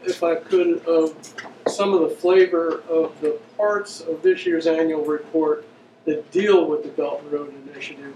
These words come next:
and, and China's military strategy. But my words are mine. They're, uh, you know, I, I, I will give you my perspective to the best I can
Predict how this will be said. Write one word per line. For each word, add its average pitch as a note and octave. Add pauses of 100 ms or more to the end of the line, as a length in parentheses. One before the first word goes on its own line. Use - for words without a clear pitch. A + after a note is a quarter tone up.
and, -
and C3+
China's C#3
military C#3
strategy. - (420)
But F#3+ (1000)
my A#3
words G#3
are E3
mine. C3+ (180)
They're, E3+
uh, E3
you E3
know, D3+
I, E3+
I, F3+ (260)
I F3
will E3 (220)
give E3+
you D#3
my E3
perspective E3 (100)
to D3+
the C#3
best D#3
I -
can C3+